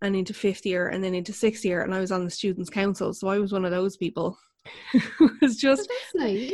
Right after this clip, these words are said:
Speaker 2: That's
Speaker 1: I was just
Speaker 2: good.
Speaker 1: always good at school. But
Speaker 2: Yeah.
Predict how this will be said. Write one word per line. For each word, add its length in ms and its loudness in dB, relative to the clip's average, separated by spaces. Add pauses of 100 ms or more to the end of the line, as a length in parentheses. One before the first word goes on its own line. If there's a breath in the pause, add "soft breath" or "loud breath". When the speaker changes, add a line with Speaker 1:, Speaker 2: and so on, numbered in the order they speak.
(160)
Speaker 2:
That's 100 -4
Speaker 1:
I 80 6
was 160 4
just 240 4
Speaker 2:
good. 80 6
Speaker 1:
always 320 4
good 260 4
at 140 2
school. 380 -2 (560 loud breath)
But 140 8
Speaker 2:
Yeah. 60 -10